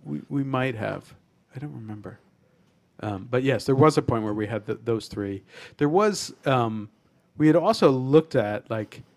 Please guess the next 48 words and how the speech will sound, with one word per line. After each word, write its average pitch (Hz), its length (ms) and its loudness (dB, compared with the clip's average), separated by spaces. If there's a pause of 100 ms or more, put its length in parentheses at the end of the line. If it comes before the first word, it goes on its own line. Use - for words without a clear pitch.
(440)
we 131 100 0
had 131 80 -4
talked 175 220 0
to 151 60 -6
this 120 100 -6
guy, 113 120 -4
I - 20 -2
don't 117 140 0
know 107 60 -4
if 95 100 -8
you 101 80 -6
remember 98 240 -6
this, 101 200 -6
we 107 120 -4
talked 160 260 -4
to 160 80 -4
this 120 160 -4
guy 113 280 2
who 113 120 -2
had 107 140 -6
designed 113 440 -4
this, 104 120 -6
like, 98 320 -8 (540)
this, 139 140 -10
like, 101 140 -6
really 113 280 0
complex 104 540 -8 (100)
comment 104 400 -8
voting 113 420 -2
system 156 540 -8 (560)
that 104 360 -4 (140)
would 117 260 -4 (100)
also 123 260 0
let 113 180 -2
you 117 100 -4
take, 113 300 -4
like, 101 200 -4
four 120 160 -4
different 107 220 -6
things, 113 140 -6
but 110 160 -8
then 120 220 -6 (540)
it, - 200 -20
it 135 120 -10
did 180 160 0
this, 147 180 -6
like, 117 220 -4
cool, 143 840 0